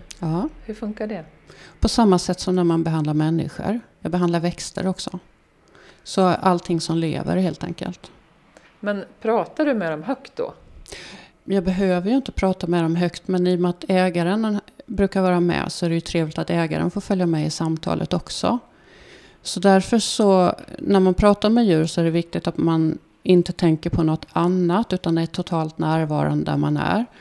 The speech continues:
Speaker 1: Så att jag säger samma sak i huvudet telepatiskt som jag säger med munnen. Och jag förutsätter att om jag pratar med en häst att den hör mig på hästiska.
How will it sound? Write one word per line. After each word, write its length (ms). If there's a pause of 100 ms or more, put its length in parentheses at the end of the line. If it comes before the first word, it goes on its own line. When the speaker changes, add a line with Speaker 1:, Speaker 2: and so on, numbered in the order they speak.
(300)
Speaker 1:
Så 160
att 80
jag 100
säger 360
samma 320
sak 360
i 200
huvudet 920 (200)
telepatiskt 800
som 180
jag 120
säger 280
med 160
munnen. 560 (1200)
Och 80
jag 140
förutsätter 720
att 180
om 80
jag 140
pratar 300
med 120
en 100
häst 380
att 100
den 160
hör 300
mig 200
på 100
hästiska. 760